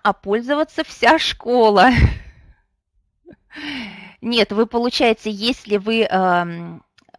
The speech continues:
приобретаете доступ как физическое лицо, значит, вы работаете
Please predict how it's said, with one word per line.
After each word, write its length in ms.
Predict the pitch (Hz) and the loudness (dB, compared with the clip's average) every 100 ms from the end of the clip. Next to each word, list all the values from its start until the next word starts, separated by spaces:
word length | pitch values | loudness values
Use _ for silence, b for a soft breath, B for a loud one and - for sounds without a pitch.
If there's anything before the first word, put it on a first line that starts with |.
| - | -2
приобретаете 640 | 214 208 220 220 196 190 | 0 2 2 2 0 -4
доступ 340 | 190 - - | -8 -8 -10
как 180 | - 196 | -6 -6
физическое 600 | - 190 185 - - 185 | -6 -12 -12 -14 -12 -10
лицо, 480 | 180 190 _ 277 370 B B B | -10 -12 _ -4 -2 B B B
значит, 360 | _ 190 - - | _ -8 -8 -4
вы 100 | 240 | 2
работаете 580 | 226 180 208 214 - | 2 0 -6 -8 -8